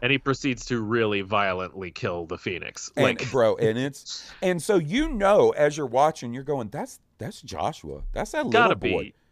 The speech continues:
Speaker 1: be. <laughs>
Speaker 2: That's Joshua," 'cause
Speaker 1: Poor
Speaker 2: he's
Speaker 1: little
Speaker 2: screaming.
Speaker 1: boy.
Speaker 2: He's going,
Speaker 1: Yeah.
Speaker 2: "Clive, help me." And Clive is screaming, and, like, I'm playing this shit at, like, one in the morning on Twitch going, "Holy fuck, this shit is dark."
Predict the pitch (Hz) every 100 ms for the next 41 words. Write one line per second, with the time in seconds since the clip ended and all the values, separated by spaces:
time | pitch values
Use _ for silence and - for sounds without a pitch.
0 | _ - 147 - 151 262 202 - 156 277
1 | - 135 113 180 247 240 214 220 311 247
2 | 240 220 - - 233 330 381 185 403 415
3 | 427 359 - 349 427 - 202 160 - 190
4 | 214 233 240 - 233 220 233 262 254 170
5 | 165 127 110 _ _ - - - 247 -
6 | 226 196 175 175 - 196 165 143 147 127
7 | 110 - _ _ _ _ _ _ - -
8 | 185 185 226 254 254 233 190 165 160 180
9 | 196 165 139 127 123 120 151 160 147 -
10 | 151 95 - - 143 110 - 156 151 -
11 | 123 165 123 101 151 139